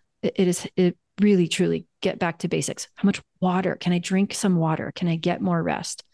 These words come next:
Um, and, and I know that's not easy to do, especially when you have kids or you have a job or you have,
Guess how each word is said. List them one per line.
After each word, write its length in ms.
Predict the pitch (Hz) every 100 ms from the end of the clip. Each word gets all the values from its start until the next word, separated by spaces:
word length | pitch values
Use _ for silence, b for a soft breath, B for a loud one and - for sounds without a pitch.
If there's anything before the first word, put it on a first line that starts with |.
| b b _ _ 180
Um, 400 | 165 151 - - _ _
and, 200 | 196 185 -
and 440 | 180 165 160 156 _ _ _ _ _ _ _ _ _ _ _ _ _ _ _ _ -
I 80 |
know 140 | 180 175
that's 200 | 170 190
not 160 | 170
easy 240 | 185 170 160
to 120 | 170
do, 260 | 156 170 160
especially 440 | - 160 - 160
when 120 | -
you 80 | 147
have 160 | 147 -
kids 340 | - 196 165
or 60 | 170
you 100 | 175
have 140 | 156
a 40 | 175
job 400 | - 185 170 165
or 60 |
you 120 | 170 165
have, 300 | 160 160